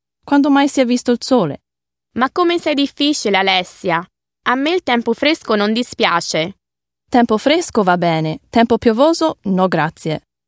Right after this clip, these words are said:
Speaker 2: Secondo le previsioni del tempo, domani sarà parzialmente nuvoloso e potrà anche piovere nel weekend. Non è sicuro che ci sarà il sole questa settimana.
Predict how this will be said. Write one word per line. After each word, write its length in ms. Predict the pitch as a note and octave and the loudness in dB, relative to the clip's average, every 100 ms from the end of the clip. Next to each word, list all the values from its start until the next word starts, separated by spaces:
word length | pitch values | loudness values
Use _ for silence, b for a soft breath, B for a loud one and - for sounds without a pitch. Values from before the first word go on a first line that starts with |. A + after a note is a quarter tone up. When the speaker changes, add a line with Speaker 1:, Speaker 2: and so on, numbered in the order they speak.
| _ _ | _ _
Speaker 2:
Secondo 480 | _ B3 B3 F4+ F4+ | _ -2 2 2 2
le 80 | C#4+ | 0
previsioni 560 | B3+ A#3 A#3 B3 C#4 B3 | 0 -2 0 0 0 0
del 220 | G#3+ - | -2 -2
tempo, 540 | G3+ F3 F3+ G3+ G#3+ - _ _ - | -2 -2 -2 -2 -4 -6 _ _ -6
domani 400 | A#3 B3+ E4+ E4+ | 0 2 0 0
sarà 260 | C4+ G#3+ | 0 2
parzialmente 720 | G3+ G3+ - G#3 A3 C4 - | 0 -2 0 0 0 -2 -2
nuvoloso 800 | G#3+ G#3+ A3+ G#3+ F#3 - G#3+ A#3 _ _ - | -2 0 0 0 -2 -2 -4 -4 _ _ -4
e 100 | C4+ | -2
potrà 300 | D#4 D#4 D#4+ | 0 2 2
anche 300 | D#4 D4 G#3 | 2 -2 -2
piovere 400 | D#4 D4+ G#3+ G3+ | 0 2 2 0
nel 180 | G3 G3 | 0 -2
weekend. 680 | G3+ A3 F#3 F3+ F3 F3+ G#3 _ _ | -2 0 0 0 -2 -4 -6 _ _
Non 200 | A3+ B3+ | 0 0
è 80 | A#3+ | 0
sicuro 520 | - A#3+ D#4 D#4 G3+ | -2 -4 0 0 0
che 100 | F#3+ | -2
ci 140 | - | -4
sarà 240 | G3 G3 F#3 | 0 0 0
il 100 | - | -2
sole 300 | A3+ G#3 F#3+ | -2 0 0
questa 300 | G3 - G3 | -4 -4 -6
settimana. 680 | G3 - F#3+ F3+ E3+ E3+ | -6 -6 -2 0 0 -2